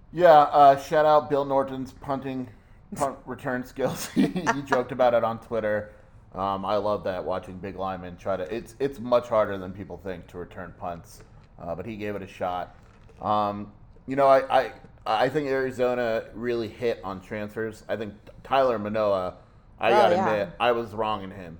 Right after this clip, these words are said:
Speaker 1: and I think a lot of people were wrong in him because we saw a guy that came from U C L A and was switched to the O-line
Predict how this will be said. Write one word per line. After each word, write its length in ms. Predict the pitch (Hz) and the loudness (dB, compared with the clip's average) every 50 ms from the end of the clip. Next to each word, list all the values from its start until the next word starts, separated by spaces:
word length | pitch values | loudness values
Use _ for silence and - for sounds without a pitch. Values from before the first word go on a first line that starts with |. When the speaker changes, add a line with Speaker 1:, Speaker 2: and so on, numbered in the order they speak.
| - - - | -20 -16 -12
Speaker 1:
and 140 | 98 104 104 | -10 -8 -6
I 60 | 104 | -6
think 160 | 104 117 110 | -6 -6 -6
a 40 | 104 | -4
lot 280 | 104 110 113 113 113 107 | -2 0 2 2 2 0
of 80 | 101 | -2
people 280 | - 110 104 - 95 101 | -6 -10 -8 -6 -4 -4
were 160 | 90 92 95 | -4 -4 -6
wrong 220 | 92 92 92 92 | -6 -8 -8 -10
in 60 | 90 92 | -12 -12
him 200 | 98 95 92 92 | -12 -12 -12 -12
because 240 | - - 104 90 | -12 -14 -14 -12
we 140 | 98 113 113 | -12 -12 -12
saw 280 | 110 - 123 110 107 104 | -8 -4 -2 -2 0 -2
a 60 | 98 | -2
guy 220 | 95 101 104 104 | -2 -2 -2 0
that 180 | 98 101 101 - | -2 -2 -4 -6
came 180 | - 110 104 101 | -6 -8 -8 -8
from 140 | 107 95 98 | -8 -10 -10
U 100 | 104 101 | -12 -12
C 140 | 98 - 104 | -12 -10 -8
L 160 | 98 95 95 | -8 -6 -4
A 220 | 98 98 98 95 92 - - - - - - - | -4 -4 -4 -6 -8 -12 -18 -20 -20 -20 -20 -16
and 140 | - 101 101 | -14 -12 -12
was 100 | 95 92 | -12 -14
switched 400 | - - 107 113 104 - - - | -14 -8 -8 -8 -8 -8 -12 -18
to 80 | - 101 | -16 -14
the 180 | 92 92 92 | -10 -6 -4
O-line 520 | 98 104 107 104 101 95 90 87 87 85 | -2 0 0 0 -2 -4 -6 -8 -12 -14